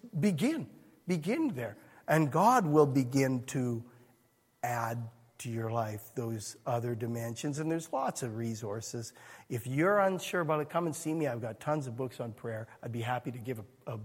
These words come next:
uh, you know, a, a book out about that. Be happy to talk, to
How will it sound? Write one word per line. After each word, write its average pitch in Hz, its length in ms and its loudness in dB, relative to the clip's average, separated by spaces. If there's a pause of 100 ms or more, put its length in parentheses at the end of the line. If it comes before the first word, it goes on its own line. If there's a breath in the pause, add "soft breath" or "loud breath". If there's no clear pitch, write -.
(480 loud breath)
uh, 104 380 -4 (540)
you 123 120 -2
know, 110 300 -4 (100)
a, 101 40 -10
a 104 40 -10
book 117 320 -6
out 131 160 0
about 131 300 -2
that. 139 200 0 (200 loud breath)
Be 123 80 -4
happy 117 300 0
to 104 100 -10
talk, 135 440 -2 (300)
to - 100 -8